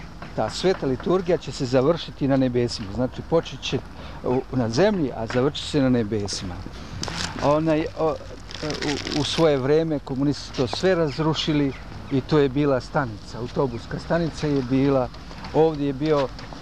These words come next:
seoski bioskop unutra. Vrlo interesantna stvar, ko je počeo da obnavlja prvi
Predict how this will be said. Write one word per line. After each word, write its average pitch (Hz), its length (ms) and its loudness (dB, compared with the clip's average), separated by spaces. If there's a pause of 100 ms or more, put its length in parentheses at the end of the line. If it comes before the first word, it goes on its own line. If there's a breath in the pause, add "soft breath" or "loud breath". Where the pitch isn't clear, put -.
(180)
seoski 151 500 0 (240)
bioskop 156 600 0 (220)
unutra. 147 640 4 (880)
Vrlo 202 260 4
interesantna 151 540 0
stvar, 180 320 2 (520)
ko 196 180 6
je 170 200 6
počeo 175 360 2
da 151 160 6
obnavlja 143 640 4 (140)
prvi 135 400 2